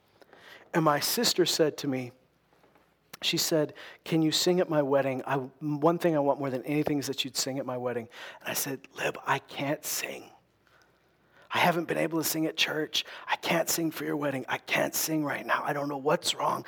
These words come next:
but I can't sing." She said, "Please." I said, "I,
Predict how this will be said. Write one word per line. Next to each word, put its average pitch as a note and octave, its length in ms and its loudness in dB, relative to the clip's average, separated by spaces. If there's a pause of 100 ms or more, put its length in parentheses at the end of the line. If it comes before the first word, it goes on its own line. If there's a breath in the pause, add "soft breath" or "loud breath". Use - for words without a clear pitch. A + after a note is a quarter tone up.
(260 loud breath)
but - 80 -8
I F2+ 80 -2
can't - 360 0
sing." - 360 -4 (1500)
She - 160 -10
said, D#3 260 0
"Please." F3 580 2
I - 80 -2
said, - 220 -6
"I, - 160 0